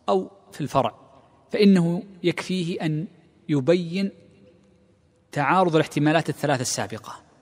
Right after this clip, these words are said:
وهو أن يكون الحكم ثابتا للعلة التي أوردها المستدل، أو يكون ثابتا للعلة التي أوردها المعترض، أو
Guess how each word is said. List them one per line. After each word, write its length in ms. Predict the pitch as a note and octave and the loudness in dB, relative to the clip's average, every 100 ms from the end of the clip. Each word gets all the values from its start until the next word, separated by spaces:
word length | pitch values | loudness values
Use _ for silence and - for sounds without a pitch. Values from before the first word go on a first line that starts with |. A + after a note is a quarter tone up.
| _ _ _ _ _ C3+ | _ _ _ _ _ -2
وهو 160 | C#3+ | 0
أن 140 | F3+ C#3+ | 2 0
يكون 280 | C3 D#3 | 0 0
الحكم 340 | C#3 E3+ D3+ C3+ | 0 0 -2 -2
ثابتا 400 | D3+ D3+ C3 C3 | 0 -2 -2 -6
للعلة 380 | C3 B2+ D3 C#3 | -6 -4 -4 -4
التي 200 | C3+ D#3 | -8 -6
أوردها 260 | D3 C#3 B2 | -4 -2 -2
المستدل، 520 | B2+ - B2+ D#3+ G#3 - _ _ _ - | -4 -4 -4 -4 -4 -12 _ _ _ 0
أو 100 | D3 | 2
يكون 320 | C3+ - D3 | 2 0 -2
ثابتا 360 | C3 D3+ C#3+ C#3 | 0 -2 -2 0
للعلة 360 | C3 C3 C#3+ C3 | 0 0 0 0
التي 240 | C3 - | -2 -2
أوردها 280 | C3+ C3+ B2 | -2 -2 -2
المعترض، 460 | C3 A#2+ D#3 F3 F#3+ - _ - _ F#3+ | -2 -2 0 -2 -2 -12 _ -20 _ 4
أو 200 | A3+ | 4